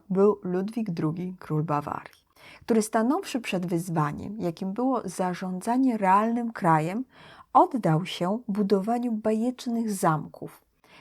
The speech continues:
Zapewne kojarzycie Państwo ten z czołówki filmów, e, wyprodukowanych przez Walta Disneya.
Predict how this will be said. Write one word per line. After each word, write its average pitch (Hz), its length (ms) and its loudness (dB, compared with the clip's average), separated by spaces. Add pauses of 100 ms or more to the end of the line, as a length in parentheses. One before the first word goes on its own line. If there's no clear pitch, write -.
Zapewne 233 500 0
kojarzycie 233 580 4
Państwo 226 380 -2
ten 214 400 2
z - 100 -16
czołówki 196 460 -4
filmów, 208 800 -2
e, 185 220 0
wyprodukowanych 196 1000 -4
przez 180 480 -6
Walta 185 440 0
Disneya. 165 880 -2